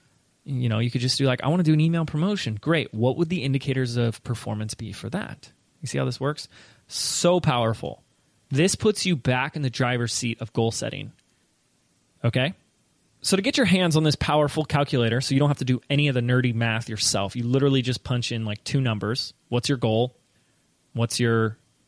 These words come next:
product price? It'll spit out all the data you need for you. Head on over to james wedmore dot com forward slash calculator. Just make sure you spell it right,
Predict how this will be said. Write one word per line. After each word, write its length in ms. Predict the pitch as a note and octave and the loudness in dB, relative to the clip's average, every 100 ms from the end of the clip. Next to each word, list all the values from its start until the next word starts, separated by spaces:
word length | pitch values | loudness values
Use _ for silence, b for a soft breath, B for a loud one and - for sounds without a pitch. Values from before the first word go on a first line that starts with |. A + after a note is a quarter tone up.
| - | -2
product 340 | A#2+ B2 - | 0 -2 -4
price? 460 | - G2+ B2 - - _ _ _ _ - | -2 -2 -2 -4 -10 _ _ _ _ -10
It'll 120 | B2 | -6
spit 340 | G#2+ - - C3+ | -2 -2 0 0
out 180 | A#2+ - | 0 2
all 220 | A#2 B2 | 2 4
the 120 | C3 A#2 - | 0 -4 -10
data 320 | C3 B2 B2 C3+ | -2 0 2 0
you 140 | C3+ | 2
need 220 | C3 C#3 | 0 0
for 200 | - G#2+ | -2 -4
you. 220 | G#2 C#3 - b b b b b b _ _ _ | -2 -4 -6 b b b b b b _ _ _
Head 180 | - F3 | -2 2
on 120 | A#3 | 4
over 220 | F3+ D3+ | 4 4
to 120 | E3 C3 | 2 2
james 320 | B2+ C#3 C#3 | 2 2 2
wedmore 260 | C3+ C#3+ | 2 2
dot 200 | C#3 D3 | 4 2
com 340 | - B2 A#2 D3 _ _ _ _ _ | 2 2 2 -2 _ _ _ _ _
forward 400 | - - C3 B2+ | -12 0 2 2
slash 280 | - A#2+ A2+ | 2 0 0
calculator. 600 | - A2 G#2 G2+ F#2+ - _ _ _ _ _ _ _ _ _ - | -2 -2 -2 -4 -6 -12 _ _ _ _ _ _ _ _ _ -2
Just 200 | C3 - | 0 0
make 140 | B2+ | 0
sure 140 | - | 2
you 60 | A#2+ | 0
spell 260 | - G2 E2+ | 0 -2 -4
it 80 | |
right, 280 | F2 E2+ - | -8 -12 -14